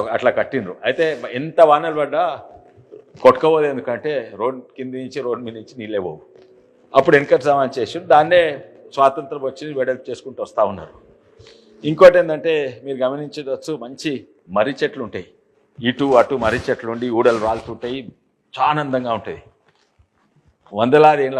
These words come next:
మర్రి చెట్లు ఉంటాయి, అయితే నీడ కూడా ఉంటుంది, అది మంచి రోడ్. And దాన్నే వెడల్పు చేసుకుంటున్నారు. దురదృష్టితోటి నిజాం అవసరం ఉందా అనుకంటే వెడల్పు పెట్టిండు మర్రి చెట్లు. So ఇన్ని ఏళ్ళు ఆ మర్రి చెట్ల మధ్య నుంచే పోతుండ్రు. ఇప్పుడు ఇంకా వెడల్పు చేయాలంటే అది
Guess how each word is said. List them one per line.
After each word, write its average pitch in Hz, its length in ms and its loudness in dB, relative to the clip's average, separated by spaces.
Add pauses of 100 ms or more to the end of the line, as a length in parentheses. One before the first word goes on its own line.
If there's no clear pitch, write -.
మర్రి 123 200 -8
చెట్లు 120 260 -12
ఉంటాయి, 110 200 -10 (480)
అయితే 127 140 2 (100)
నీడ 135 160 0 (100)
కూడా 127 180 -4
ఉంటుంది, 117 320 -10
అది 127 140 -6
మంచి 139 280 -6
రోడ్. 87 180 -6 (580)
And 170 160 2
దాన్నే 170 320 6
వెడల్పు 151 320 0
చేసుకుంటున్నారు. 113 640 -8 (580)
దురదృష్టితోటి 147 640 0 (100)
నిజాం 143 280 -2
అవసరం 127 300 -4
ఉందా 139 180 -6
అనుకంటే 139 360 -10
వెడల్పు 135 340 -6 (160)
పెట్టిండు 101 400 -10
మర్రి 104 240 -4
చెట్లు. 113 240 -14 (360)
So 151 80 -4 (120)
ఇన్ని 143 240 -4
ఏళ్ళు 156 180 -6 (120)
ఆ - 20 0 (100)
మర్రి 113 220 -8
చెట్ల 127 240 -10
మధ్య 104 240 -12
నుంచే 107 220 -14
పోతుండ్రు. 92 340 -16 (420)
ఇప్పుడు 156 240 0
ఇంకా 156 200 4 (100)
వెడల్పు 151 280 0
చేయాలంటే 123 440 -6
అది 120 80 -16